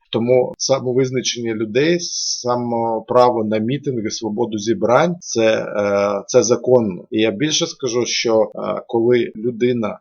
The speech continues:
при владі закріплюється як диктатор, вона завжди не йде на зустріч людям. Навіть я поважаю Горбачова, який виходив до людей, а, а не відгороджувався від ними парканом. І коли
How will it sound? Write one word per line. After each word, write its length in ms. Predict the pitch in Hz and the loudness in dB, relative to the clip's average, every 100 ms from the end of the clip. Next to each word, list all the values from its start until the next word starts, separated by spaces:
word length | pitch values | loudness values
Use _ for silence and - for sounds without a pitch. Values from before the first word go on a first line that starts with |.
| _ - | _ -2
при 120 | 113 | -2
владі 520 | 101 104 107 90 - | 4 6 6 2 -8
закріплюється 680 | 98 113 117 123 - 107 - | -6 -4 0 -2 -2 -6 0
як 160 | 98 - | 0 0
диктатор, 540 | 120 - 120 139 139 | -4 -2 -2 0 -4
вона 240 | 98 101 107 | -4 -4 -4
завжди 500 | 104 98 104 117 107 | -4 -6 -2 -2 -2
не 200 | - 104 110 | -4 0 0
йде 240 | 101 139 | 2 2
на 120 | 143 | 0
зустріч 560 | 95 113 - 98 - - | 0 -2 -4 -6 -6 -4
людям. 300 | 107 92 90 | -6 -4 -6
Навіть 400 | 107 127 123 110 | 0 2 2 0
я 80 | 120 | -4
поважаю 540 | - 123 117 120 123 104 | -2 0 2 4 4 2
Горбачова, 600 | 107 120 - 127 110 98 | -2 -4 -2 0 2 0
який 220 | 92 101 | -2 -6
виходив 480 | 107 - 107 101 95 | -6 -4 -4 -4 -2
до 140 | 98 | -2
людей, 360 | 98 92 92 - | -2 -4 -6 -6
а, 300 | 90 95 92 - | -6 -4 -4 -2
а 40 | 101 | 0
не 160 | 107 104 | 0 0
відгороджувався 800 | 101 95 117 127 107 104 110 101 | -2 4 6 6 2 -4 -4 -6
від 240 | 98 92 | -6 -6
ними 640 | 110 113 110 107 104 101 - | -4 -4 -2 -2 -2 -4 -2
парканом. 560 | 107 - 110 95 92 90 | -2 0 0 0 -4 -6
І 140 | 110 | -6
коли 380 | 110 107 104 113 | -6 -6 0 2